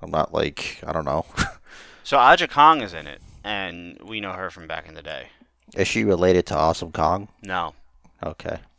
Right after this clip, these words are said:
Speaker 2: Uh, Veni versus Emi Sakura. Veni
Speaker 1: Probably
Speaker 2: is
Speaker 1: Sakura.
Speaker 2: Could be. I don't know. Um,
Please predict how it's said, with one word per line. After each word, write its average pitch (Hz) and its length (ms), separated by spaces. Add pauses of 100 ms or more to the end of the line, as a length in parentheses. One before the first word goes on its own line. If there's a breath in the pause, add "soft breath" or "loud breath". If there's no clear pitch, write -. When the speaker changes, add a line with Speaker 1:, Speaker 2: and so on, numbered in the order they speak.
(460 soft breath)
Speaker 2:
Uh, 110 640
Veni 151 580
versus 117 1080
Emi 120 240
Sakura. 127 640 (1300)
Veni 131 240
Speaker 1:
Probably 95 320
Speaker 2:
is - 100
Speaker 1:
Sakura. - 800 (1600 loud breath)
Speaker 2:
Could 127 160
be. - 160 (800)
I 82 80
don't 85 160
know. - 1000
Um, 101 560